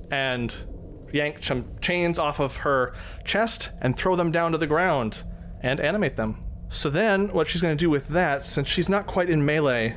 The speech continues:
after she's thrown it down and, and animated it, she is going to go about, she's going to seemingly retreat, giving her just enough distance to put some space between you guys. And with the chains animated,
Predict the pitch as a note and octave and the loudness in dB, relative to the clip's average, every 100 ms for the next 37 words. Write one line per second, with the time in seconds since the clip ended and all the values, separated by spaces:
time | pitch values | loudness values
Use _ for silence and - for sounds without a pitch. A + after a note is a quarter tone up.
0 | - C#3 D3 D#3+ C3+ G3 G3 E3+ D#3+ D3 | -4 -2 2 2 2 2 2 2 2 2
1 | B2+ - D3 B2+ A#2 A2 D#3 D3 B2+ A#2+ | -2 -2 -2 0 -2 -2 0 0 2 0
2 | A#2+ D3 F3+ E3+ D#3+ C#3+ - B2+ A#2 - | 0 2 4 4 2 0 0 0 0 -2
3 | - - - - - C3 A#2+ B2+ C3+ A#2+ | -8 -8 -8 -8 -2 0 2 2 2 2
4 | B2+ - - - - - - - - - | 0 -2 -6 -4 -4 -6 -8 -10 -12 -12
5 | - - G#3+ C4+ B3 - A#3+ B3+ A#3+ F#3 | -10 -4 0 0 0 0 2 2 2 0
6 | - G#3 C4+ - - - - - - - | 0 0 -2 -4 -8 -10 -10 -10 -12 -12
7 | - - - - - - D#3+ D3+ D#3+ E3+ | -12 -12 -12 -12 -6 -2 0 0 2 0
8 | D3 D#3+ - C#3 - - D3 C#3 B2+ - | 2 0 0 -2 -2 2 4 4 2 -4
9 | - - - F3+ D#3+ - F3 - D3+ D3+ | -14 -4 0 2 0 2 0 0 0 2
10 | C3+ C3 B2+ B2 A#2+ - - - - - | 2 2 2 2 0 -2 -6 -12 -14 -14
11 | - - C3+ C3 B2+ - F3+ D#3+ D#3 C#3+ | -14 -4 0 0 0 0 2 2 2 2
12 | B2+ B2 B2+ | 2 2 -2